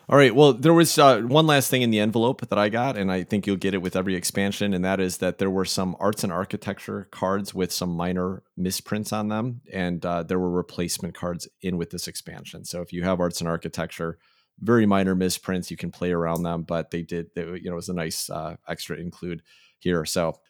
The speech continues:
that is pretty much what you can expect to get in the Fantasies and Futures expansion from Tapestry. So I think what we're gonna do here really quickly is just rate the Tapestry expansions and give our final thoughts at the same time as we're talking about,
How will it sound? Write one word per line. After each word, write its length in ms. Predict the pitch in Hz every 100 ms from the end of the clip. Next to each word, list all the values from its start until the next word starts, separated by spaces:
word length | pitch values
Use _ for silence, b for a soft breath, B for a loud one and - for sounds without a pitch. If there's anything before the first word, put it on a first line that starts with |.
| _
that 180 | 127 160
is 140 | 185 -
pretty 360 | _ - 165
much 220 | 190 190
what 80 | 151
you 80 | 139
can 160 | - 131
expect 360 | - 120 113
to 60 | 107
get 240 | 101 101
in 220 | 107 101
the 400 | 95 95 95 92 - _ _
Fantasies 480 | - 101 104 104 95
and 120 | 90
Futures 340 | 101 92 98
expansion 480 | 92 - 92 92 90
from 160 | - 90
Tapestry. 720 | 98 104 101 - 95 95 90 _ _ -
So 200 | - 143
I 80 |
think 140 | 185 202
what 120 | 196
we're 80 | 143
gonna 160 | 135
do 160 | 104 120
here 160 | 123 113
really 160 | 104
quickly 420 | 101 107 104 95
is 140 | 92 95
just 320 | 107 110 - _ _ -
rate 520 | 95 135 117 - - _
the 240 | 110 104
Tapestry 500 | 101 101 101 98 101
expansions 720 | 90 - 92 92 92 92 - -
and 280 | 95 95 85 _ _
give 160 | 104 127
our 100 | 110
final 300 | - 101 98
thoughts 360 | - 87 87 90
at 100 | -
the 60 |
same 280 | - 87 82
time 280 | - 82 78
as 140 | 78
we're 60 | 87
talking 340 | - 87 87
about, 280 | 82 82